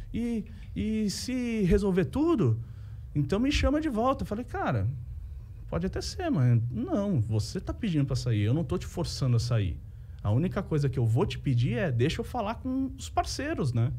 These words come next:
Com os músicos, deixa eu falar pra falar que tá tudo ok."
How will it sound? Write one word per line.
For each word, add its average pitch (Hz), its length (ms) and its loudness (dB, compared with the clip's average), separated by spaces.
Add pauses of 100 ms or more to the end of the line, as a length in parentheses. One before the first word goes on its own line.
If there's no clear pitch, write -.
(340)
Com 131 60 2
os 143 120 4
músicos, 135 600 2
deixa 123 220 0
eu - 40 -6
falar 180 280 -2
pra 214 200 -2
falar 254 260 -6
que - 100 -8
tá - 120 -8
tudo 262 220 -6
ok." 202 420 -2